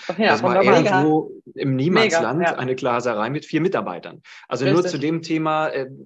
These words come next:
Speaker 2: Neues ausprobieren und, äh, das, äh, kann funktionieren, aber man muss es halt auch tun. Versuch und Irrtum ist da vielleicht auch die Frage und da sind wir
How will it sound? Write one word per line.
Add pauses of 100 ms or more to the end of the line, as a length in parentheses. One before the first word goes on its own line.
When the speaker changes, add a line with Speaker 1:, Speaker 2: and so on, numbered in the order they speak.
(140)
Speaker 2:
Neues
ausprobieren
und,
äh, (360)
das,
äh,
kann
funktionieren,
aber
man
muss
es
halt
auch
tun.
Versuch
und
Irrtum
ist
da
vielleicht
auch
die
Frage
und
da
sind
wir